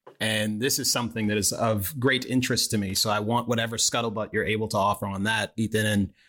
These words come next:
um, also wanna talk about your book. Uh, but Jordan,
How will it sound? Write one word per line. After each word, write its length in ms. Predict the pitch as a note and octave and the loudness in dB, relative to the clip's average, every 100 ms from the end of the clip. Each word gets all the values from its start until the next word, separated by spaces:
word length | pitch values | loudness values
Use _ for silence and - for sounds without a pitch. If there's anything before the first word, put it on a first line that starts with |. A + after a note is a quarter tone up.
| - - - | -8 -8 -6
um, 480 | - G#2 G2+ G2+ F#2 - | -2 0 0 -2 -4 -6
also 260 | A#2 B2+ | -2 -2
wanna 160 | A#2+ A2+ | -2 -4
talk 180 | A#2+ G#2+ | -2 -2
about 200 | G#2 - | 0 -2
your 80 | - | 0
book. 440 | D#3+ D#3 - - _ _ _ _ - - _ - | 0 0 -4 -20 _ _ _ _ -20 -20 _ -4
Uh, 180 | C3+ - | -2 -2
but 420 | C3+ A#2 C#3 - _ _ _ _ _ _ - | -6 0 0 0 _ _ _ _ _ _ -14
Jordan, 640 | D3+ E3 F3 C3 A#2 G#2+ | -2 2 2 0 -4 -4